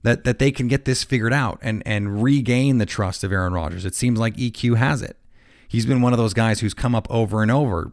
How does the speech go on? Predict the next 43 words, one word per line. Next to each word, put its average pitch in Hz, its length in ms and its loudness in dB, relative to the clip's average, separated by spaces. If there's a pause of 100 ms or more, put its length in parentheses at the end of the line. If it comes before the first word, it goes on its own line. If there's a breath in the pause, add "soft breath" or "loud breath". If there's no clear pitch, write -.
Brian 113 240 0
Gutekunst 120 360 0
said 110 180 -2
yesterday 113 420 -2
they're 104 220 2
bullish 117 560 2
on 92 160 0
him. 87 220 -4
That 98 140 -4
was 101 140 -2
the 104 100 0
word 113 200 2
he 107 80 -4
used. 87 360 -8 (440 loud breath)
They 107 100 2
think 110 160 2
he's 110 160 0
gonna 110 160 2
make 110 220 2
an 117 60 2
impact 123 420 0
this 95 200 -2
year. - 220 -6 (460)
Well, 117 120 2
he 123 80 4
has 143 120 2
to - 40 -8
be 147 60 2
able 139 120 2
to 127 60 0
get 117 120 4
open. - 340 0 (1040 soft breath)
And 104 680 2 (500)
you, 117 200 -2
you'd 120 160 2
like 117 260 2
it 113 120 -2
to 123 60 -4
be 113 220 0
twofold. 98 500 -2
You'd 101 140 -4
like 104 180 -2
Rodgers 107 520 -2